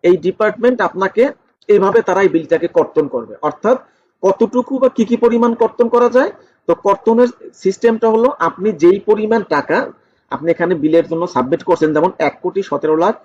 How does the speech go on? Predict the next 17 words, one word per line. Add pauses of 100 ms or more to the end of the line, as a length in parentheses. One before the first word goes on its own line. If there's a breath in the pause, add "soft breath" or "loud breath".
(260 soft breath)
একাশি
হাজার (1040)
আটষট্টি
টাকা, (380)
তো
এইটাকে
তারা
চেক
করবে
এই
টাকার
পরিমাণটা
ঠিক
আছে
কিনা,
আপনি
যেই